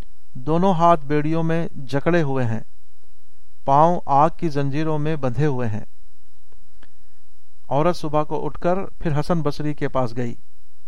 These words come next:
اور جو کچھ دیکھا تھا ان کو بتایا۔ اگلے دن حسن بصری نے خواب میں دیکھا کہ جنت کا ایک باغ ہے،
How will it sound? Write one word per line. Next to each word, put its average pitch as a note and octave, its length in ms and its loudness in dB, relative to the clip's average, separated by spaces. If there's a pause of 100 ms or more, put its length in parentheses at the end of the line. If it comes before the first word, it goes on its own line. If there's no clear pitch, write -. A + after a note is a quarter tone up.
(480)
اور C3+ 200 2
جو D3+ 200 0
کچھ F3 240 0
دیکھا D3 300 2
تھا D3 400 2
ان C#3+ 140 0
کو D3 140 0
بتایا۔ A#2+ 360 0 (2500)
اگلے F#3+ 300 6
دن G#3+ 160 6
حسن F#3+ 300 2
بصری F3+ 300 2
نے F#3 240 2
خواب D#3+ 360 4
میں F3 160 0
دیکھا D3+ 500 0 (140)
کہ D3+ 120 -2
جنت C#3 420 0
کا D3+ 120 2
ایک C3+ 200 0
باغ C3+ 320 2
ہے، F#3 120 2